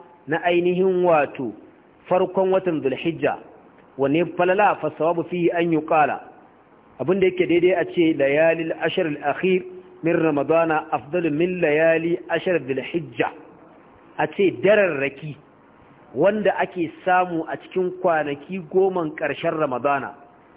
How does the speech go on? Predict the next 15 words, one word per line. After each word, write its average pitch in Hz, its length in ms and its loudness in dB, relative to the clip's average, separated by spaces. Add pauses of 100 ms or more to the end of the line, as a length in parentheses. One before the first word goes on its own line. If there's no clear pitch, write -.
(400)
sun 190 200 0
fi 190 80 2
dararrakin 180 600 2
da 165 80 2
ake 165 300 -2
samu 165 260 -2
a - 160 -6
kwanakin 151 760 -2
ƙar-, 147 300 -2 (240)
farkon 180 560 0
watan 185 420 0
Dhul-Hijja 135 600 -2 (140)
falala. 131 380 -2 (1080)
Sannan 190 360 2
kuma 175 340 0